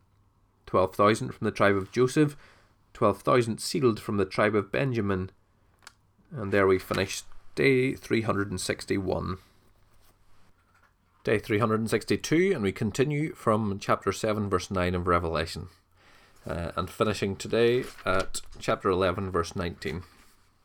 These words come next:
After this I looked, and there was a vast multitude from every nation, tribe, people, and language, which no one could number,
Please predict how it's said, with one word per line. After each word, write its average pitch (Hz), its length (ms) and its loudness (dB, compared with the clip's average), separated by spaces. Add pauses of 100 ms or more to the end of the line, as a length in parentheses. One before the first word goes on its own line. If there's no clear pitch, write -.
(1500)
After 170 260 2
this 139 180 6
I 127 60 6
looked, 139 340 4
and 107 100 0
there 101 120 4
was 104 120 2
a - 40 4
vast 120 360 4
multitude 117 600 0
from 110 160 0
every 156 200 4
nation, 131 560 2
tribe, 107 400 2
people, 143 380 -2
and 117 120 0
language, 95 420 4
which 101 200 0
no 127 140 2
one 135 180 6
could 113 200 0
number, 120 540 4